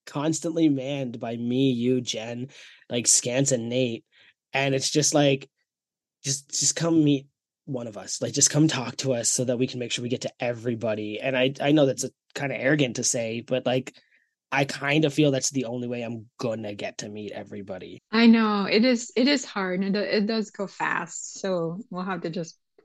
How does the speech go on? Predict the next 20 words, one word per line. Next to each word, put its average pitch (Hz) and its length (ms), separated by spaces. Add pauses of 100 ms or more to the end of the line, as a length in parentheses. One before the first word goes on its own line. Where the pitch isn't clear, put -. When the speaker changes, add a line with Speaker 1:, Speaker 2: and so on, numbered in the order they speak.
(460)
Speaker 2:
I - 80
think 311 280
this 269 200
year, 294 140
though, 269 160
even 240 240
though 226 240
there 214 180
are 202 160
more 220 240
people, 220 420
it'll 190 240
be 185 320
even 165 340
easier, 180 540
though, 185 460
to, 170 420 (520)
to 175 140
socialize 165 880
and, 165 480